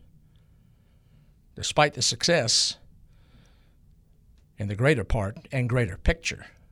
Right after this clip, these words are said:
the Confederacy was unraveling. Raids were not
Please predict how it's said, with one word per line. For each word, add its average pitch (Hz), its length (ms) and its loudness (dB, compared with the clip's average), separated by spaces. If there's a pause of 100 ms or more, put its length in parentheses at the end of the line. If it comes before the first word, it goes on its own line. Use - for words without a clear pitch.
(720)
the 104 100 -6
Confederacy 120 800 2
was 110 260 -2
unraveling. 113 840 0 (1000)
Raids 165 420 10
were 139 160 8
not 139 480 6